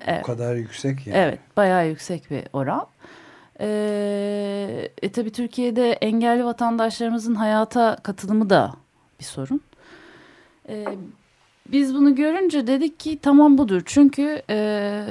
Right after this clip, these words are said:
Speaker 1: Robotel proteze mekanik, tıbbi müdahale gerektirmeyen bir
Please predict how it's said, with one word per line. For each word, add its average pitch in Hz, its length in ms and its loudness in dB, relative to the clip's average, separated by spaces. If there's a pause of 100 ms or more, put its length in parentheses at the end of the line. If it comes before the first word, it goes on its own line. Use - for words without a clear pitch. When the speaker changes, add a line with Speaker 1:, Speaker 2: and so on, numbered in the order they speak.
(680)
Speaker 1:
Robotel 277 640 2 (380)
proteze 262 680 2 (640)
mekanik, 240 640 0 (580)
tıbbi 233 320 -2
müdahale 220 600 0 (120)
gerektirmeyen 208 840 -4 (260)
bir - 60 -8